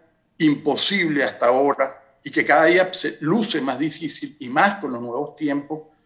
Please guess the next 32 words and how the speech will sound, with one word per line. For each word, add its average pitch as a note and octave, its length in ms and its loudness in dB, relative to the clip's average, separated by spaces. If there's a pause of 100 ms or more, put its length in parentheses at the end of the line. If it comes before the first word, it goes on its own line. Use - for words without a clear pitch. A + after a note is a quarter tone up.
(420)
que B2+ 140 -4
hay C3 340 0
desde D3 180 -2
el A2 100 -12
punto A#2 260 -8
de C3+ 60 -2
vista B2+ 180 -4
de C#3+ 60 -2
la D3 60 -4
administración A#2+ 1160 -8
del C3 220 -8
gobierno A2+ 280 -6
americano. B2+ 500 -4 (680)
Eh, B2+ 80 -14
bueno, G#3+ 240 2
yo C#3+ 180 0
simple D#3+ 280 0
y D#3+ 40 4
llanamente E3 400 2
creo D#3 220 0
que C#3 80 -4
eso C3+ 220 -4
es, C#3+ 360 0 (400)
eso G#2+ 180 -14
es B2 40 -4
ser C#3+ 160 0
manager D3 380 4
de A#2 80 -2
tribuna. A2+ 460 -2
O - 300 -20
sea, - 320 -6 (720)
este, E2+ 540 -14